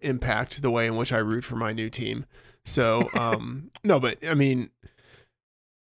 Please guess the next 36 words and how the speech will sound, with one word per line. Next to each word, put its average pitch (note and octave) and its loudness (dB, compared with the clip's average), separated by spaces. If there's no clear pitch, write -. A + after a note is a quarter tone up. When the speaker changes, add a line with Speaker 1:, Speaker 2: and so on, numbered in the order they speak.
Speaker 1:
in, F#3 8
in F3+ 6
the E3+ 2
three-year E3+ 6
thing, A#2+ -2
I C3+ 2
mean, B2+ 4
I A#2+ 4
don't B2 0
think B2+ 0
that A2+ 2
matters A#2+ -2
too D#3+ 2
much D#3 2
because, A#2+ 2
um, A#2 -2
you - -2
know, A2+ -4
that - -2
first C#3 0
year, B2 2
two C3+ -4
thousand B2 0
seventeen, A#2+ -2
he A#2+ -2
was A2+ -6
in A2+ -4
Washington. A#2 -4
I - -6
don't A2+ -8
think B2+ -8
it's A2+ -6
super D#3 2
relevant B2 4
to A#2+ -2
anything B2 -2